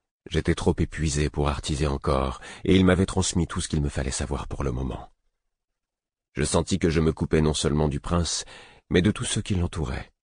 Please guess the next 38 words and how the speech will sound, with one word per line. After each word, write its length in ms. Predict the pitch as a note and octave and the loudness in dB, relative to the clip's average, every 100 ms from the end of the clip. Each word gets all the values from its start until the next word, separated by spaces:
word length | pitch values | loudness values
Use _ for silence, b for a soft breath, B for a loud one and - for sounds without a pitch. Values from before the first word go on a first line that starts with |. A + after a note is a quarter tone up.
| _ _ _ _ _ _ _ - | _ _ _ _ _ _ _ -8
Je 100 | D2 | 2
m'enfermai 480 | F2 F2+ F#2 D#2+ E2 | 4 4 4 4 4
en 120 | D2+ | 4
moi 280 | D2+ D2+ D2 | 4 4 4
à 80 | C2 | 2
double 260 | C2+ C2+ | 0 -2
tour, 360 | - C2+ B1 - B B B - | -2 -4 -6 -10 B B B -2
et 80 | E2 | 4
je 100 | G#2+ | 4
ne 80 | |
fus 180 | F#2+ G2+ | 4 -2
plus 280 | - - F2+ | -2 0 0
que 120 | - | 0
Tom 300 | D#2+ D#2 C#2 | 0 2 2
Blaireau, 360 | C2+ B1+ B1+ B1 - _ _ - | 0 -4 -6 -10 -14 _ _ -2
domestique 540 | F2+ F2+ E2 - D#2 | 2 2 2 -2 -4
de 100 | D2+ | -2
Castelserre, 800 | D2+ D2+ D#2 C#2 - C2 B1 - B B D#2 | -2 -2 -2 -4 -4 -4 -6 -12 B B 0
incarcéré, 720 | E2+ F2+ - - C#2 C2+ C2+ B B B | 2 2 2 -2 -2 -4 -6 B B B
coupable 440 | - - G#2 G2+ G2+ | 0 6 8 8 6
d'avoir 280 | G2 G2 | 6 4
tué 240 | - - F#2 | 2 0 2
trois 320 | - F#2+ D#2+ | 4 2 4
hommes 280 | D2 B1+ B1 B B | 0 0 -4 B B
et 120 | - E2+ | 4 4
abattu 380 | E2 E2+ E2+ | 6 2 2
un 80 | E2 | 2
cheval 320 | - D#2+ C#2+ | 2 0 0
de 100 | C2 | -2
bonne 180 | C2+ C2 | 0 0
race. 440 | B1+ A#1+ - - - _ _ _ _ _ - | -2 -6 -8 -10 -14 _ _ _ _ _ -6
Rien 240 | D2+ C2 | -4 -4
d'autre. 420 | - - - - _ _ _ _ _ _ _ _ _ _ - | -6 -10 -12 -16 _ _ _ _ _ _ _ _ _ _ -4
Le 100 | D#2+ | 2
garde 260 | E2+ G#2+ A2+ | 6 8 6
apparut 380 | G#2+ G2+ F#2+ E2+ | 4 2 4 2
au 100 | D2+ | 2
judas, 420 | C2 B1 A1+ | -2 -4 -6